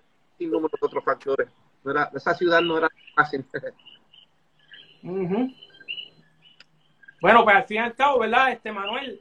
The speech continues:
Speaker 2: nos seguimos. Entonces, si te ha-, por, una pregunta, ¿por qué en el Morro, en el, ok, el Morro fue que se, fue, se fortificaron las tropas? ¿Por qué la, la fortaleza estaba to-, terminada ya, verdad, Andy?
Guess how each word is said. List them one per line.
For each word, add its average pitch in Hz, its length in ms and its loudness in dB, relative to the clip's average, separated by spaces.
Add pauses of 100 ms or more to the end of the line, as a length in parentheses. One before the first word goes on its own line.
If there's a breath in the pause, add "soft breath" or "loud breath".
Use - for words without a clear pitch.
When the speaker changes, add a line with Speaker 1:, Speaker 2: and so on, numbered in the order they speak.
(160)
Speaker 2:
nos 190 240 -10
seguimos. 226 460 -4
Entonces, 254 380 -2
si 208 180 -6
te 208 80 0
ha-, 233 180 2 (340)
por, 240 240 4
una 311 180 2
pregunta, 254 460 0
¿por 214 180 -8
qué 277 320 -6
en 247 160 -6
el 214 100 -6
Morro, 262 280 -2 (140)
en 247 160 -4
el, 233 140 -6
ok, 233 180 -4
el 202 180 -4
Morro 285 260 0
fue 294 160 -2
que 277 100 -4
se, 254 220 -2
fue, 240 220 -10
se 233 160 -8
fortificaron 226 640 -6
las 262 140 -2
tropas? 190 340 -6 (360)
¿Por 240 220 6
qué 240 180 0
la, 302 200 6
la 262 120 0
fortaleza 233 600 -2
estaba 269 420 0
to-, 254 160 -6
terminada 247 480 -2
ya, 208 140 -2
verdad, 214 420 -2
Andy? 170 240 -10